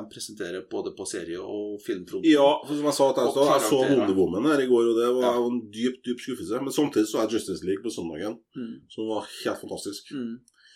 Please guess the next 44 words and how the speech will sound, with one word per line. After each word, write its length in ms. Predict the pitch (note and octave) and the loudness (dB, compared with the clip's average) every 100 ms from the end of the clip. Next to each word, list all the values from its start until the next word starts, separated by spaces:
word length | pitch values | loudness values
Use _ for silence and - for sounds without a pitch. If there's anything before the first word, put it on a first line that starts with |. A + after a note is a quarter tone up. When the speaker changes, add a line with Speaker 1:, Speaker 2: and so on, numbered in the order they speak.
| _ _ | _ _
Speaker 2:
Så, 420 | - A#2 A2+ A2+ A#2+ | -6 -4 -2 -2 0
men, 160 | B2+ | 0
eh, 220 | B2+ B2 | 0 -2
det 100 | B2 | -2
er 60 | C3 | 0
jo 80 | A#2 | 0
liksom, 260 | A#2+ B2+ B2 | -2 -4 -2
Marvel, 480 | C#3 A2 A#2+ C#3 | 0 2 4 2
der 160 | C#3+ D3 | 2 0
er, 280 | C#3 C3+ - _ _ _ - - _ _ - | 0 -2 -6 _ _ _ -20 -20 _ _ -6
i 60 | B2+ | 0
mine 160 | B2+ C3 | 2 2
øyne, 140 | C3+ | 2
så 160 | B2+ A#2+ - A#2+ A#2+ | -2 -8 -12 -14 -2
vet 240 | A2+ - | -2 0
man 140 | F#2+ G#2+ - | -4 -8 -8
at 140 | - | -10
der 160 | F#2+ G#2+ | -8 -6
er 240 | G2 C#2 | -6 -8
det 100 | D#2 - | -10 -12
alltid 360 | - - F#2 | -14 -8 -6
bra. 120 | G2+ - _ _ _ _ - - - - | -4 -8 _ _ _ _ -18 -18 -18 -14
Speaker 1:
Ja. 180 | D#2+ - | -10 -10
Speaker 2:
Jeg 300 | - G#2+ G2 | -8 -6 -6
tror 60 | |
ikke 60 | G2 | -2
jeg 0 | |
har 80 | F2+ | 0
Speaker 1:
Og 60 | |
Speaker 2:
sett 80 | G2 | 2
Speaker 1:
det 320 | C3+ G#2+ F#2 G2 | 2 2 0 2
Speaker 2:
en 60 | |
dårlig 280 | G#2+ F#2 E2+ | 4 4 2
Marvel-film 720 | F2+ D2 C#2+ D2 - F2+ F2 E2 | -2 -4 -6 -6 -4 -6 -6 -8
eller 320 | D#2 C#2+ D2 | -8 -10 -8
serie 340 | - C#2 C2 | -6 -6 -8
eller 160 | D2 D2+ | -10 -10
noe. 100 | F2 | -8
Speaker 1:
Nei, 140 | E3 E3+ | -8 -6
ikke 100 | G3 | -6
sant? 180 | F#3 | -4
Speaker 2:
Så 240 | E3+ E3+ E3 D#3+ | -6 -6 -6 -2
Speaker 1:
Og 120 | |
det, 80 | D3+ | -2